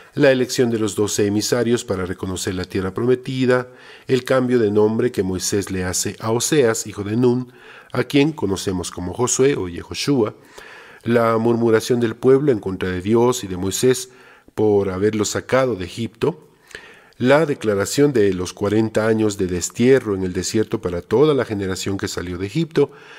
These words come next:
ordenanzas sobre algunas ofrendas de ocasiones especiales. También, eh, casi al final de la porción bíblica de la Parashá, tenemos la historia de un hombre que fue sorprendido haciendo algo,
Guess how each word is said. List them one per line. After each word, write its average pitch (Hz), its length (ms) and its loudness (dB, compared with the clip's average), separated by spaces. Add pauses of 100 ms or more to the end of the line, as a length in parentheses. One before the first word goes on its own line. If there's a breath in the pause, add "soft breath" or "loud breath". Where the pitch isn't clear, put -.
(340 loud breath)
ordenanzas 131 720 4
sobre 98 240 -2
algunas 95 360 -2
ofrendas 101 640 -2
de 90 200 -4
ocasiones 90 520 -6
especiales. 143 800 0 (840 loud breath)
También, 120 640 4
eh, 123 380 0
casi 113 300 -2
al 104 80 -2
final 110 500 0
de 107 100 0
la 95 220 -4
porción 113 460 -2
bíblica 107 480 -4
de 101 80 -2
la 87 100 -8
Parashá, 113 560 -2 (600 loud breath)
tenemos 104 500 0
la 101 80 -2
historia 110 360 0
de 104 80 -2
un 101 120 0
hombre 117 320 2
que 98 100 -4
fue 98 160 -6
sorprendido 98 720 -2
haciendo 92 560 -4 (160)
algo, 98 480 -2